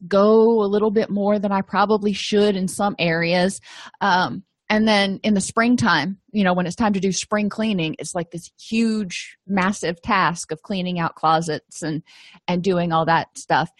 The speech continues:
Instead of, you know, when it's nasty outside and too cold, I could be whittling away and doing a closet today and, you know, the guest bedroom tomorrow and working on it and whittling those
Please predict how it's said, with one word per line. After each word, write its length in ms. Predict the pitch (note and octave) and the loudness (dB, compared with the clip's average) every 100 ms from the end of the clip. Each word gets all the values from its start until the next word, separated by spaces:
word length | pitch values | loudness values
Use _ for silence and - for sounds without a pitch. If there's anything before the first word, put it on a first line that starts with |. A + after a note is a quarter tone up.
| - _ | -20 _
Instead 640 | A3 A3+ - - C4 C4 A3+ | 0 0 0 -2 2 4 4
of, 260 | G3+ G3 | 4 2
you 120 | G3 | -2
know, 80 | G3 | -2
when 160 | G3 G3+ | 0 -2
it's 240 | - - - | -4 -8 -4
nasty 460 | F#3 G#3+ - G3 | -2 -2 -2 0
outside 460 | F3+ - G#3 F#3 G3 | 0 0 0 2 0
and 120 | F3 | -4
too 140 | A#3 | -8
cold, 480 | G3+ B3+ D4 G3+ E3+ - _ - - | -4 2 2 2 -2 -10 _ -18 -4
I 100 | G3+ | -4
could 300 | - D4 A#3 | -2 -2 -2
be 120 | A3+ | -2
whittling 460 | G3 G#3+ A3 G#3 G3+ | 2 2 2 0 0
away 380 | F#3+ G3 A3 F#3 | 2 2 2 0
and 100 | E3+ | -2
doing 240 | F#3 F#3+ | -2 -4
a 60 | F3+ | -4
closet 500 | - E3 F3+ G3 - | 0 2 0 -4 -4
today 460 | F#3 E3+ E3+ F#3+ | 0 4 4 2
and, 260 | E3+ D3+ E3 _ _ _ | -2 -4 -10 _ _ _
you 140 | F3 D#3+ | -8 -6
know, 240 | G2+ F3 - _ _ _ - - | -6 -8 -14 _ _ _ -20 -6
the 200 | - D#3 | 0 0
guest 300 | D#3 G3 G3 - | 2 0 0 0
bedroom 360 | F#3+ F#3+ F#3 | -2 -2 -4
tomorrow 680 | F3 G3+ E3+ E3 F3 G3+ F3+ | -2 2 2 4 4 2 2
and 160 | C#3+ E3 - - - | -4 -10 -20 -20 -6
working 400 | G#3 A#3 A#3 A3 | 0 0 0 -2
on 200 | G3 G3 | 0 0
it 100 | G3 | -2
and 180 | F#3+ F3+ | -4 -2
whittling 400 | G#3+ B3+ A3+ A3 | 0 0 -2 0
those 260 | F#3+ F#3+ | 0 0